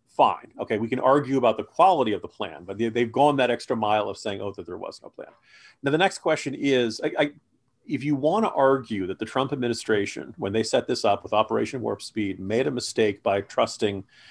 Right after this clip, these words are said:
fifty different states and all the different states to entrust it to their counties, and some counties are entrusting it to their,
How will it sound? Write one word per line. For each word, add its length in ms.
fifty 280
different 320
states 400
and 100
all 80
the 80
different 220
states 260
to 140
entrust 340
it 80
to 80
their 140
counties, 480
and 200
some 140
counties 400
are 80
entrusting 480
it 160
to 100
their, 360